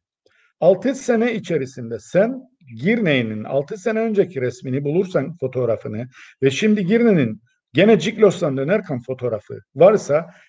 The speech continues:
Girne'nin üç misli betonlaştığını görürüz. E, bütün çet raporlarında, daha önceki programlarda da söylediğim gibi şu söyle-, e, şu bir gerçeğiydi. E,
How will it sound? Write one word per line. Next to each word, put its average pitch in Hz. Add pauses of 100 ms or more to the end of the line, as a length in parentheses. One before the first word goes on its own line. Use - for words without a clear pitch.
(120)
Girne'nin 185
üç 220
misli 139
betonlaştığını 147
görürüz. 85 (1160)
E, - (840)
bütün 165
çet 247
raporlarında, 120 (160)
daha 175
önceki 139
programlarda 110
da 175
söylediğim 143
gibi 120 (440)
şu 254
söyle-, 117
e, 131
şu 226 (100)
bir 214
gerçeğiydi. 196 (680)
E, 151